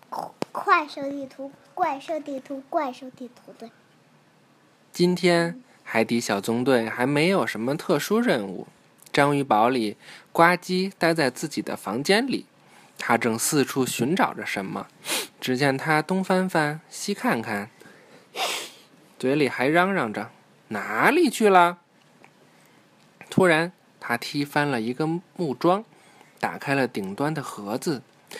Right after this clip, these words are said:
Speaker 2: 从里面拿出了一张图，高喊着：“我找到啦！我找到啦！”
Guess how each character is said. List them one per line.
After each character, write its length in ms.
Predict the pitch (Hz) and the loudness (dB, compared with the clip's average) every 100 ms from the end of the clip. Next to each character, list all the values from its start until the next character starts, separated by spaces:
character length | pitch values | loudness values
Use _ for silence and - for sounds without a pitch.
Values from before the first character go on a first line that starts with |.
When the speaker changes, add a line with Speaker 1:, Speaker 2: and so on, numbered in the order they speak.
| - - | -18 -12
Speaker 2:
从 220 | - 127 | -4 0
里 120 | 131 | 0
面 280 | 123 127 123 | 2 2 0
拿 160 | 117 135 | -2 -4
出 160 | - | -4
了 120 | 175 175 | -2 0
一 120 | 165 | -2
张 200 | 175 190 | -4 -8
图， 420 | - 135 131 202 - _ _ _ _ _ _ _ - | -10 -4 -4 -4 -8 _ _ _ _ _ _ _ 0
高 200 | 135 131 | 4 4
喊 240 | 131 110 | 4 -4
着 220 | 110 131 143 _ - - | 0 0 -2 _ -18 -2
：“我 80 | 247 | 2
找 240 | 247 202 | 6 8
到 200 | 233 294 | 8 6
啦！ 280 | 254 220 139 143 | 6 4 2 -2
我 80 | |
找 260 | 208 214 196 | 4 6 6
到 220 | 254 285 | 6 6
啦！” 280 | 226 185 131 | 6 4 2